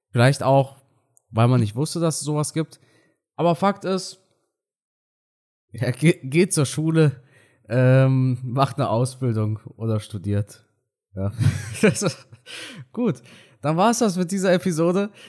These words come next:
Nein, Matthias, äh, wir sind jetzt fünfzehn Minuten schon drin. Wir hatten letztes Wochenende noch ein U-F-C-Event. Korean Zombie gegen Max Holloway war das Main-Event. Co-Main brauchen wir, glaub ich, gar nicht mal viel sagen. Also,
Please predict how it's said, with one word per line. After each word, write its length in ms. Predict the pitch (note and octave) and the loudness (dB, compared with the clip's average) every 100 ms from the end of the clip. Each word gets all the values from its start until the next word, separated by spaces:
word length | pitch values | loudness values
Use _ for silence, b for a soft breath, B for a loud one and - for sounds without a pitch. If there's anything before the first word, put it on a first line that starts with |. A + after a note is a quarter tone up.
| B B2+ | B -2
Nein, 240 | E3+ F#3 | 0 2
Matthias, 580 | D#3+ G#3+ A3 C3 - - | 0 0 0 0 -4 -8
äh, 240 | D3 E3 C#3 - G2 - | 0 2 0 -6 -20 -4
wir 180 | B2+ | 0
sind 140 | D3 G#3 | 2 2
jetzt 180 | F#3+ - | 0 0
fünfzehn 320 | G#3 - F#3+ | -2 0 -2
Minuten 300 | G3+ G3 F#3 | -2 0 -2
schon 180 | F3+ C#3 | 0 0
drin. 420 | D3 G3+ G3+ C#3 | 0 0 -2 -2
Wir 80 | D3+ | -4
hatten 360 | - F#3+ F3 | -2 -4 -4
letztes 420 | A#2 E3 E3 E3 | -4 -6 -4 -4
Wochenende 400 | E3+ F3 D3 E3+ | -2 0 0 0
noch 160 | D#3+ D#3 | 2 2
ein 160 | D#3+ D3 | 2 2
U-F-C-Event. 880 | D#3 C#3 - F#3 F#3 E3+ E3+ E3 - _ _ _ _ _ | 2 0 -2 -4 0 0 0 -4 -12 _ _ _ _ _
Korean 340 | - D3 F3 D#3 | -6 0 0 2
Zombie 680 | C#3 E3 F#3 F#3 F3+ E3+ D3+ _ _ | 2 2 2 4 4 2 -2 _ _
gegen 200 | C#3 C#3+ | 0 2
Max 240 | D3+ C3 D3+ | 2 0 0
Holloway 360 | D#3 D#3+ D#3+ | 2 2 2
war 120 | C#3 | 2
das 220 | C3+ B2+ C#3+ | 0 -2 0
Main-Event. 580 | E3 F#3+ F3+ E3+ - | 0 2 2 0 -2
Co-Main 480 | - G3 A#3 B3 G3+ | 2 4 6 4 2
brauchen 320 | - F#3 A3 | 0 0 2
wir, 120 | G#3+ D#3+ | 0 0
glaub 280 | F3+ G3 | 0 -2
ich, 100 | F3 | -2
gar 160 | - F3 | -2 -2
nicht 180 | F#3 - | -2 -2
mal 220 | E3 D3+ | 0 0
viel 320 | - D#3+ E3+ | -4 -4 -4
sagen. 400 | A#2+ A#2+ D3 D3 | 0 0 0 0
Also, 400 | A#2+ B2 C#3 B2+ | -2 0 -2 -2